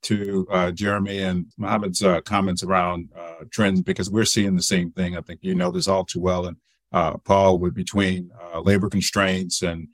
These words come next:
obviously the energy, uh, crisis that we're navigating our way through.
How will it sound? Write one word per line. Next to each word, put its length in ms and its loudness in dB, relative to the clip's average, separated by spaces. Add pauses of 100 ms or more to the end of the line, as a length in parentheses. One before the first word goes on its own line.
(320)
obviously 420 4
the 180 4
energy, 640 2
uh, 200 -8
crisis 460 2
that 100 0
we're 80 2
navigating 440 2
our 120 0
way 160 2
through. 400 0